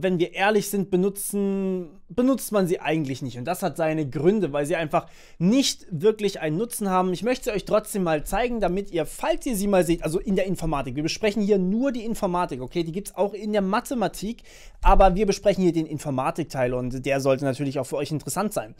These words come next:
Ähm, ja, man benutzt sie eigentlich sehr, sehr selten, um nach unten hin abzuschätzen, beziehungsweise nach oben und nach unten abzuschätzen. Und das hat natürlich relativ wenig Sinn. Also wenn ich sage,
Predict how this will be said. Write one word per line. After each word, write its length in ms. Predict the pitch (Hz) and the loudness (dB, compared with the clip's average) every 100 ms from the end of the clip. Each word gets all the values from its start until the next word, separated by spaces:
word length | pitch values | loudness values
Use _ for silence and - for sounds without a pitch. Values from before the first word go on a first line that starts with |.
| - - - - - | -20 -20 -20 -18 -4
Ähm, 400 | 180 202 202 196 - - | 0 0 0 -2 -8 -2
ja, 100 | 180 | 0
man 200 | 160 160 | 2 0
benutzt 400 | 202 269 - - | 2 2 0 -4
sie 200 | - 220 - | -4 -4 0
eigentlich 340 | 214 226 180 | 0 0 0
sehr, 180 | 180 175 | 2 4
sehr 140 | 160 | 2
selten, 640 | 151 170 233 - 233 233 - | 2 2 0 -2 -4 -4 -6
um 420 | 175 185 190 185 165 | -4 0 0 0 -2
nach 240 | 156 - - | -2 -2 4
unten 400 | 226 302 - 180 | 6 6 2 2
hin 220 | 156 151 | 2 0
abzuschätzen, 760 | 123 - 165 156 196 - 226 | -4 -6 -4 0 0 0 -4
beziehungsweise 680 | 208 170 180 165 151 151 147 | -4 0 2 4 6 6 6
nach 200 | 151 - - | 0 0 2
oben 260 | 175 165 | 4 4
und 320 | 165 151 165 | -2 -4 -2
nach 160 | 160 135 | -2 -2
unten 300 | 143 135 131 | -4 -6 -6
abzuschätzen. 720 | 123 - 139 160 151 202 208 - - - - | -10 -6 -4 -4 -4 -6 -8 -14 -20 -20 2
Und 520 | 190 190 185 185 170 | 6 8 8 4 0
das 180 | 156 - | -2 -4
hat 120 | 190 | -2
natürlich 420 | 185 - 170 143 | -2 0 -2 2
relativ 420 | 147 160 160 139 | 2 2 0 -4
wenig 280 | 143 151 127 | 0 0 0
Sinn. 220 | 170 151 | -2 -2
Also 260 | 131 143 147 | -2 -2 0
wenn 140 | 170 | 0
ich 120 | 180 - | 0 4
sage, 320 | 175 170 | 4 4